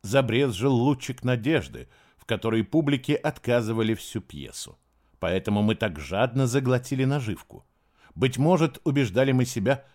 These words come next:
добро всё-таки восторжествует. Быть может, благодаря умному монарху дела пойдут в гору. Взошли первые посевы, и в королевстве вновь наступила благодать, казна начала пополняться.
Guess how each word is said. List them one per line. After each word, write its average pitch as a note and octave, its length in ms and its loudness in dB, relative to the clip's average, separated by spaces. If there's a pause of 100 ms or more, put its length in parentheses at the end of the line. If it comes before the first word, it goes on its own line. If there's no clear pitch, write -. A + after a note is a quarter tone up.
(200)
добро F#2+ 420 -2
всё-таки A#2+ 520 -4
восторжествует. G#2+ 1120 -4 (480)
Быть A2+ 240 -2
может, A2 340 2
благодаря G#2 680 2
умному A#2+ 440 4
монарху G#2+ 760 0
дела F#2 380 0
пойдут F2+ 380 -4
в D2+ 100 -10
гору. A#2+ 360 -6 (1120)
Взошли G2+ 580 -2
первые F#2 440 -2
посевы, F#2 680 -6 (360)
и A#2+ 100 0
в B2 100 -4
королевстве B2 640 0
вновь A#2+ 360 2
наступила C3 600 0
благодать, B2 800 0 (400)
казна A2+ 500 0
начала B2 480 -2
пополняться. G2 840 -8